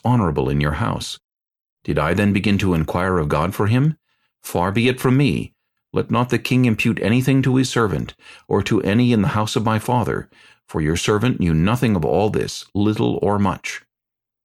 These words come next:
And the king said, "You shall surely die, Ahimelech, you and all your father's house." Then the king said to the guards who stood about him,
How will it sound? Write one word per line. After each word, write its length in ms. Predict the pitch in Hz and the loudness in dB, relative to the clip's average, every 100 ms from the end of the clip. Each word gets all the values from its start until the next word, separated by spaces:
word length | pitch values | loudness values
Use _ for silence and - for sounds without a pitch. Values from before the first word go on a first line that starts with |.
| - | -8
And 140 | - | -4
the 40 | 78 | -2
king 280 | - 95 82 | 0 0 0
said, 420 | - 67 64 - - - _ | -2 -2 -4 -8 -16 -20 _
"You 120 | 95 98 | -2 0
shall 240 | - 78 | 0 -2
surely 460 | - - 123 131 139 | -2 0 2 2 2
die, 400 | 127 113 73 65 | 0 0 0 -2
Ahimelech, 580 | 76 85 67 78 - | 0 0 0 -2 -4
you 340 | 85 101 113 117 | -2 0 0 0
and 140 | 76 | 0
all 160 | 85 110 | 0 0
your 140 | 107 | -2
father's 380 | - 95 95 - | -2 -2 -2 -4
house." 380 | - - - - _ _ _ _ _ _ - | -6 -8 -12 -14 _ _ _ _ _ _ -6
Then 120 | 85 | -2
the 60 | 85 | -2
king 260 | - 110 | 0 0
said 200 | 104 113 | 0 0
to 60 | 98 | 0
the 80 | 98 | 0
guards 380 | 101 98 98 - | 0 0 -2 -2
who 100 | 104 | -4
stood 240 | - 104 | -2 -2
about 240 | 95 82 | 0 -2
him, 240 | 76 64 | -2 -4